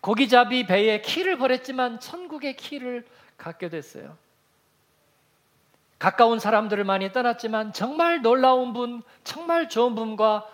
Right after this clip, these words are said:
함께하는 부러운 행복을 갖게 됐고, 그리고 어느 순간 자기가 그런 놀라운 사람, 좋은 사람이 된 거예요. 이보다 좋을 수는 없죠.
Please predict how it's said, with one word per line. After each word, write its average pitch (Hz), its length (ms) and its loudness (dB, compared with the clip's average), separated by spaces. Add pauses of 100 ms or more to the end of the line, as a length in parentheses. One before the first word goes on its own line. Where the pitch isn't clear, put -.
(120)
함께하는 220 600 -2
부러운 208 360 0
행복을 214 340 -2
갖게 170 300 -8
됐고, 165 440 -10 (380)
그리고 233 340 0
어느 233 140 -2
순간 208 380 -6
자기가 175 680 -8 (400)
그런 151 420 -8 (220)
놀라운 214 520 -4
사람, 190 420 -8
좋은 202 340 -8
사람이 165 500 -14 (400)
된 120 200 -20
거예요. 127 180 -20 (1500)
이보다 143 540 -8 (260)
좋을 160 260 -12
수는 170 280 -16
없죠. - 260 -20